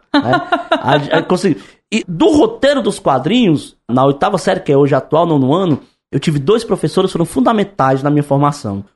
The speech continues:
Speaker 1: Um chamado Francisco Wellington da Costa, que é teólogo, o outro é o Henrique, que é professor de letras, professor de, de literatura. Então, a chegada desses professores foi, foi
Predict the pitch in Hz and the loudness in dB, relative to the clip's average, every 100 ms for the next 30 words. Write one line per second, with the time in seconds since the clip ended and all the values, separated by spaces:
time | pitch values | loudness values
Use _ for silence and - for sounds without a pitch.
0 | - 196 - 170 151 139 143 143 220 - | -2 0 2 0 0 0 -2 -2 -6 -6
1 | 165 151 139 147 180 139 170 - - _ | 0 0 2 -2 0 0 0 -4 -12 _
2 | - 151 147 139 139 139 160 127 160 233 | -10 0 2 4 2 2 2 2 2 0
3 | - _ _ - 156 170 208 233 214 - | -8 _ _ -2 2 4 4 2 0 2
4 | 170 208 170 139 202 - - _ _ - | 2 4 2 2 -4 -8 -20 _ _ -4
5 | 170 170 165 180 175 - - 170 170 180 | 2 4 4 2 0 -2 0 -2 0 0
6 | 117 - - 123 - 147 143 147 135 147 | 0 -4 -12 -10 -4 -4 -4 -4 -2 0
7 | 143 143 101 87 95 _ - - - 165 | -2 -4 -14 -14 -16 _ -20 -20 -8 -4
8 | 233 233 233 - - 147 - 190 180 269 | 0 0 -4 -12 -4 -4 0 -2 0 0
9 | 285 - 175 190 202 190 196 - | -2 -2 -2 -2 -2 -2 -2 0